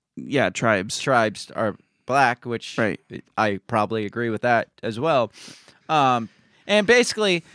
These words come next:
Speaker 2: what he should have said is, uh, "You said for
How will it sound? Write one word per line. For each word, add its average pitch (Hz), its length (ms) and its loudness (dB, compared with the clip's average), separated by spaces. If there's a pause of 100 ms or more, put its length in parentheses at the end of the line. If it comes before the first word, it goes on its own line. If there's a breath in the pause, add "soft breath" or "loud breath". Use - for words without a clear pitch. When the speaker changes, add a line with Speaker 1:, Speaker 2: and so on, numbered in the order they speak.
(340 soft breath)
Speaker 2:
what 214 160 4
he 165 140 2
should 254 220 2
have 214 120 2
said 127 260 2
is, 123 360 -2 (100)
uh, 107 400 2
"You 127 280 -2
said 147 300 0
for 110 420 -6